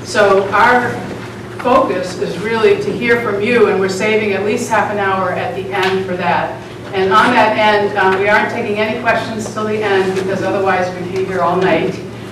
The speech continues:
Um, what we will find out is that there's probably gonna be some topics that you're gonna say, "Well, I really wanna know more about that." Then perfect, we can plan on the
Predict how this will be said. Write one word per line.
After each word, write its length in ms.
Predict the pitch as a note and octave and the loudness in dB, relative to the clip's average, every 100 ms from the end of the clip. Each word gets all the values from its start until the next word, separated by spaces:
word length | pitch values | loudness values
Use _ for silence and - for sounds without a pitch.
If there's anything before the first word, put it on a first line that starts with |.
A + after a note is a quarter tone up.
| - | -6
Um, 480 | F#3+ F#3+ F#3 F3+ F#3 | 0 0 0 -2 0
what 180 | G3+ G#3 | 2 4
we 120 | G#3 | 2
will 320 | G#3 A#3+ B3+ | 4 4 4
find 260 | A#3 A3 G#3 | 4 2 4
out 340 | G3+ G#3+ A3 | 6 6 4
is 140 | G#3+ F#3+ | 0 -2
that 140 | G#3 | -4
there's 180 | - F#3+ | -4 -6
probably 360 | - G#3+ G#3+ A3 | 0 0 2 0
gonna 200 | G#3 G#3 | 0 -2
be 140 | G#3 | -2
some 260 | G3+ G3+ F#3+ | -4 -4 2
topics 440 | G3 G3 G#3 - | 2 4 0 -6
that 220 | F#3+ F#3+ | -6 -6
you're 200 | G3 A3+ | 0 0
gonna 160 | A3+ G3+ | 0 0
say, 240 | F#3+ F#3+ | -2 0
"Well, 180 | F#3+ G3 | 2 2
I 140 | G3+ B3+ | 2 2
really 240 | D4 A#3+ | 2 2
wanna 260 | A3 G3+ G3 | 2 2 0
know 140 | G3 | 0
more 200 | F#3+ G3 | 2 2
about 320 | F#3+ F#3 F3+ | 2 0 2
that." 460 | F#3+ G3+ - - - - - G#3 | 2 4 2 -2 -6 -10 -10 -2
Then 320 | G3+ G3+ - | 0 0 -2
perfect, 400 | A#3 A#3 A#3 G#3+ | 0 0 0 -2
we 100 | G#3 | -2
can 200 | G#3 F#3+ | -2 -2
plan 240 | G#3+ G3+ F#3+ | 0 2 4
on 60 | |
the 100 | - | 4